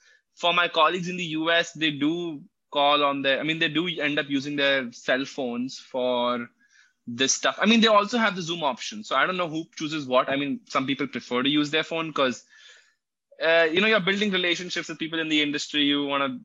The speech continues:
you're okay with sharing your personal number with them externally, of course, like clients or these, that. You're fine giving them a number so that they can always contact you even if you move on. So maybe some are, like, using their personal phone, but beyond that, it's typically Zoom, Slack, email. But it's,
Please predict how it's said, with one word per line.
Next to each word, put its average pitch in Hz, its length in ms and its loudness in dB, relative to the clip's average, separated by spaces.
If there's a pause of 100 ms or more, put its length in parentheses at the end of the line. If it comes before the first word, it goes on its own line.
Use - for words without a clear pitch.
(140)
you're 151 220 2
okay 156 220 0
with 151 120 2
sharing 139 340 0
your 135 120 -2
personal 131 380 -4
number 127 260 -2
with 123 120 -4
them 127 240 -4
externally, 165 580 0
of 139 140 -2
course, 127 240 -2
like 120 160 -10
clients 147 540 0
or 127 300 -6
these, 143 300 -4
that. 127 200 2
You're 190 80 -4
fine 190 460 0
giving 135 180 -2
them 131 120 -4
a 127 40 -2
number 120 240 -4
so 123 120 -8
that 123 100 -4
they 123 80 -2
can 131 120 -2
always 127 280 0
contact 117 440 -4
you 120 120 -4
even 123 120 -6
if 120 100 -8
you 123 60 -4
move 117 220 -6
on. 107 320 -2 (400)
So - 140 0
maybe 202 220 4
some 202 200 4
are, 202 100 6
like, 175 200 0
using 156 200 -4
their 170 100 -2
personal 160 280 -6
phone, 214 140 -4
but 202 160 0
beyond 175 320 2
that, 175 180 0
it's 151 120 -8
typically 170 420 -4
Zoom, 147 480 -2 (460)
Slack, 156 500 -2
email. 113 420 0 (1300)
But 208 180 4
it's, - 340 -4